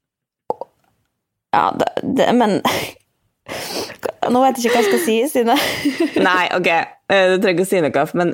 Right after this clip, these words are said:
Speaker 2: jeg har funnet ut det. Det var selvfølgelig Vebjørn som hadde tatt den med. Men, men uansett, det var, det var ikke svigermor som tok min, men det er irriterende.
Speaker 1: Ja, og jeg tenker jo da, kjenner jo ikke, eller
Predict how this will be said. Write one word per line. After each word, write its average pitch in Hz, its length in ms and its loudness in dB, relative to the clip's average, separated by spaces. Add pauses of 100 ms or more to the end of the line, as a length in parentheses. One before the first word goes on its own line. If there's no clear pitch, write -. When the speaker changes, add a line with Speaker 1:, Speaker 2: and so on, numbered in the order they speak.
(140)
Speaker 2:
jeg 156 160 0
har 160 100 0
funnet 151 300 0
ut - 100 -6
det. 143 80 0
Det 139 80 0
var 107 140 -2
selvfølgelig 131 640 -2
Vebjørn 131 320 -2
som - 160 -6
hadde - 160 -4
tatt - 160 -6
den - 140 -8
med. - 160 -8 (420)
Men, 247 220 2 (100)
men 254 180 2
uansett, 233 540 0
det 226 80 0
var, 190 320 2
det 214 140 0
var 226 100 2
ikke 226 160 -6
svigermor 196 400 -2
som 180 160 -4
tok 185 220 -2
min, 208 180 2
men 214 140 0
det 220 80 2
er 220 80 0
irriterende. 233 420 0 (340)
Speaker 1:
Ja, 302 220 4 (320)
og 302 140 4
jeg 302 240 0
tenker 302 420 0
jo 220 80 0
da, 226 160 6
kjenner 254 540 0
jo 190 100 2
ikke, - 400 -2
eller 175 260 0